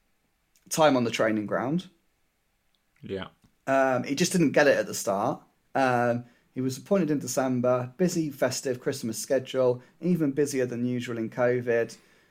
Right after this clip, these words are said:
Speaker 1: Obviously, training isn't what it was in covid. You have to separate the groups left, right and centre, and it's all very, very different. He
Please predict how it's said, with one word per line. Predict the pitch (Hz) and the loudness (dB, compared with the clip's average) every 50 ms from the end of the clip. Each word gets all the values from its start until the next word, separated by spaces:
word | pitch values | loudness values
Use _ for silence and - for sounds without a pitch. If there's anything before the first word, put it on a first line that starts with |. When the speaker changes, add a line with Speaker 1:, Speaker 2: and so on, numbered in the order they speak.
| _ _ _ _ _ _ _ _ _ | _ _ _ _ _ _ _ _ _
Speaker 1:
Obviously, | - 156 151 151 139 - - 143 131 127 123 120 | 0 2 4 2 2 2 4 4 6 6 4 2
training | - - 156 143 139 135 135 127 120 | 2 4 6 6 6 6 4 2 0
isn't | 120 143 - 139 127 117 | -2 -2 -2 -2 -2 -2
what | 123 120 | -2 -2
it | 107 110 | -2 2
was | 139 143 143 143 139 | 4 4 4 4 4
in | 139 131 | 0 -2
covid. | 131 - 139 139 139 135 131 135 135 131 127 | 0 0 2 2 2 0 0 -2 -4 -2 -2
You | 123 | -4
have | 117 - | -6 -6
to | - | -8
separate | - - 123 123 - - 117 - - | -10 -8 -8 -8 -6 -6 -6 -6 -6
the | 120 | -6
groups | 123 131 123 127 120 - - | -2 0 0 0 0 -2 -4
left, | 120 110 - - | -4 -4 -4 -4
right | - 117 107 104 | -4 -2 -2 -2
and | 110 110 | -4 -6
centre, | - 127 123 120 110 117 | -4 -2 -2 -2 -2 -4
and | 113 117 | -4 -6
it's | 110 - 131 | -6 -6 -4
all | 135 131 | -4 -2
very, | 127 123 120 120 120 | 2 2 2 2 2
very | 123 - 117 117 117 | 0 0 0 0 0
different. | 147 156 147 147 - - 147 143 143 139 - - - - - _ _ _ _ _ | 0 -4 -6 -6 -4 -2 0 2 2 0 -2 -4 -10 -20 -20 _ _ _ _ _
He | - 185 190 175 - | 0 2 2 2 0